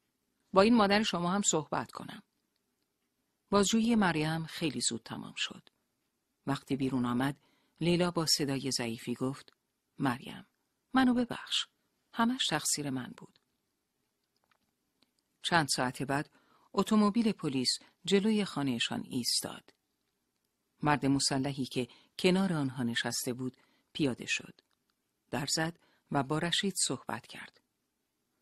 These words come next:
رشید به طرف ماشین نگاه کرد و با سر به آنها اشاره کرد که بروند داخل و خودش از جلوی در کنار رفت. مرد مسلح به سمت ماشین رفت.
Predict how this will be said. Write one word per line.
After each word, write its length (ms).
رشید 420
به 100
طرف 340
ماشین 380
نگاه 340
کرد 240
و 120
با 140
سر 280
به 140
آنها 300
اشاره 440
کرد 280
که 200
بروند 480
داخل 440
و 80
خودش 500
از 140
جلوی 360
در 180
کنار 460
رفت. 340
مرد 220
مسلح 640
به 100
سمت 400
ماشین 480
رفت. 360